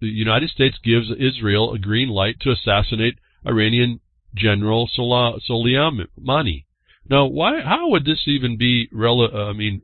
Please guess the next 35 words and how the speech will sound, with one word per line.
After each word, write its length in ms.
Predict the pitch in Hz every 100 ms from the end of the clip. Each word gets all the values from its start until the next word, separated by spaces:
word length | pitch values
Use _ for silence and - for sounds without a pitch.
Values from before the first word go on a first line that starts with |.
| - - _ -
a 180 | 101
bit, 240 | 98 113 - -
how 200 | - 226
would 100 | 220
this 160 | 190 -
even 300 | 151 131 107 _ -
have 180 | 143 135 110
air 340 | 110 127 117 - _ _ -
to, 140 | - 104 -
to 100 | -
breathe 520 | 90 107 123 123 117 98
in 140 | 113
the 80 | 104
past 560 | - 120 113 107 - - - _ -
is 260 | 117 95 -
another 300 | 113 131 127
problem 380 | 123 104 95 90
for 160 | 92
us. 200 | 87 90 - _
That 520 | 104 98 139 220 320 -
would 200 | 139 139
have 220 | 120 101
been 320 | 120 120 110 - _ _ _
really 460 | 123 120 123 104 98
a 120 | 98
war 240 | 101 131
crime, 480 | 143 - 76 73 69 - -
uh, 60 |
on 160 | 113 110
its 140 | 95 -
face, 300 | 113 92 -
would 80 | 107
have 60 |
been 140 | 110 104
condemned. 680 | 92 87 98 98 78 69